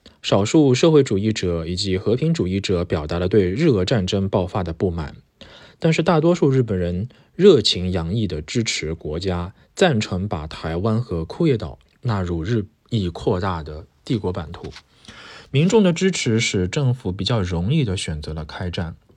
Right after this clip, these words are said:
后来又吞并了朝鲜。这就意味着全体日本人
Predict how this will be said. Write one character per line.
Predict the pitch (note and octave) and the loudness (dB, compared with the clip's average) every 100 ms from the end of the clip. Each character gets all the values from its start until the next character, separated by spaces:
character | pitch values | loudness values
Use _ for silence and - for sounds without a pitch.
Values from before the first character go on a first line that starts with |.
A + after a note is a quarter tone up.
| _ _ | _ _
后 | B2+ | 0
来 | G#2 F#2 | 2 2
又 | G2 F#2 F2 - - _ _ _ | 0 -2 -4 -10 -20 _ _ _
吞 | - - G2 | -8 -2 -2
并 | A#2+ F#2+ | 0 -2
了 | D#2 | -2
朝 | - D2 A2+ | -6 -6 -4
鲜。 | - D#2 _ _ _ _ | -4 -6 _ _ _ _
这 | - C3 | 2 2
就 | A#2+ | 4
意 | C3+ | 2
味 | B2 G2 | 4 4
着 | F2+ F2 | 2 -2
全 | E2+ G2 E3 | -2 0 0
体 | A2+ | 0
日 | A2+ | 0
本 | C3 F#2+ | 2 0
人 | E2 D#2+ F#2+ | 0 -2 -4